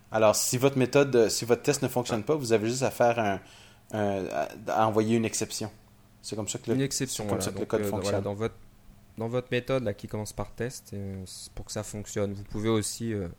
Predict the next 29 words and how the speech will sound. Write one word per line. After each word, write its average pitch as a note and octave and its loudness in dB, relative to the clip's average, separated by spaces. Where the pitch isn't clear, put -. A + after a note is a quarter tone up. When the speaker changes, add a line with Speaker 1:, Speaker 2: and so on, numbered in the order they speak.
Speaker 2:
ren-, G2+ -4
renvoyer G#2+ 0
une G#2+ -2
valeur G2+ 0
si - -12
vous F#2+ -4
voulez, G2+ -4
mais G#2 -6
il G2 -6
suffit G#2+ -6
juste B2 -6
de, G2+ -2
de, F#2 -4
de F#2+ -4
générer A2+ 0
une A2 0
expé-, - -6
une G2+ -2
exception A#2+ -4
dans A2 0
votre G#2+ -4
méthode G#2+ -2
de G2+ -6
test B2 -4
et, G2+ -2
euh, G2 0
cette - -10
petite, - -10
euh, G2+ -2